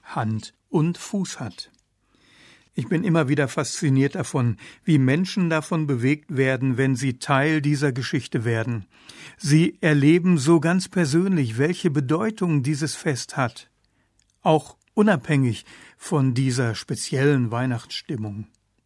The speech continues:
Denn wenn man zur Krippe tritt, sieht man die Herrlichkeit Gottes. Es ist eine andere, eine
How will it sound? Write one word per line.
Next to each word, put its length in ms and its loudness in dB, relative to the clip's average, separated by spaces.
Denn 340 -2
wenn 120 0
man 140 0
zur 140 -4
Krippe 380 -4
tritt, 340 -2
sieht 380 0
man 220 2
die 140 2
Herrlichkeit 760 -4
Gottes. 580 -6
Es 140 -8
ist 140 -6
eine 260 0
andere, 540 2
eine 340 2